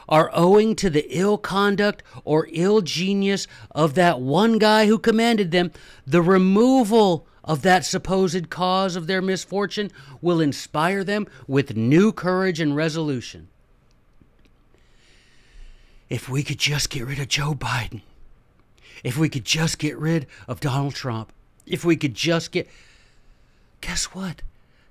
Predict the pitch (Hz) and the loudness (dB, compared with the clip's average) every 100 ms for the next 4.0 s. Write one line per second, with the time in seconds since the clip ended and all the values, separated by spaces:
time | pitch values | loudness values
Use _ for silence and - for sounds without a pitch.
0 | - - 123 123 127 117 85 - 101 107 | -20 -6 -4 -2 -2 -6 -8 -10 -8 -8
1 | - - 110 - - 113 107 95 85 80 | -8 -10 -10 -10 -12 -8 -6 -6 -10 -14
2 | _ _ _ _ _ _ _ _ _ _ | _ _ _ _ _ _ _ _ _ _
3 | _ _ - - _ _ 104 101 147 | _ _ -20 -20 _ _ -10 -8 -8